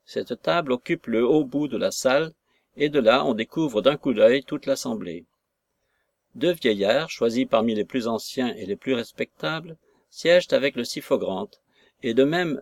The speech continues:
tous les convives sont servis et mangent quatre par quatre. S'il y a un temple dans la Siphograntie, le prêtre et sa femme remplacent les deux vieillards et président au repas.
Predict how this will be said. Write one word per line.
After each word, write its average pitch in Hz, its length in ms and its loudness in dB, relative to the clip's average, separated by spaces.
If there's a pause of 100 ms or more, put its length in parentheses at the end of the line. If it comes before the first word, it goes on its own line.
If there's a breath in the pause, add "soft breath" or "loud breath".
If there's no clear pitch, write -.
(120)
tous 185 100 -2
les 160 120 0
convives 139 440 -4
sont 127 140 -6
servis 123 520 -4
et 117 120 -2
mangent 135 500 -2 (160)
quatre - 300 -6
par - 240 -12
quatre. - 440 -6 (800)
S'il 165 300 -8
y 190 60 2
a 180 60 2
un 143 100 0
temple 143 480 -2
dans 110 140 -4
la 104 100 2
Siphograntie, 139 880 -8 (380)
le 110 100 -4
prêtre - 360 0
et 113 40 -4
sa 110 180 -4
femme 135 360 -2
remplacent 139 560 0
les 147 140 0
deux 156 160 -2
vieillards 110 640 -4 (100)
et 117 140 -6
président 123 520 -4 (120)
au 107 100 0
repas. - 440 -2